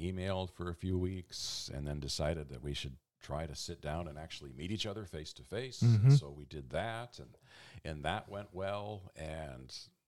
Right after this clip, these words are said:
Speaker 1: almost immediately, uh, we started dating, and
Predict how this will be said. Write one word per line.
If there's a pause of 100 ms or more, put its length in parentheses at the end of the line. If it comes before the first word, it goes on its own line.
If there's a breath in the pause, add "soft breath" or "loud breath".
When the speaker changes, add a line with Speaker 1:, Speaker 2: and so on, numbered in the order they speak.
(300)
Speaker 1:
almost
immediately, (200)
uh,
we
started
dating,
and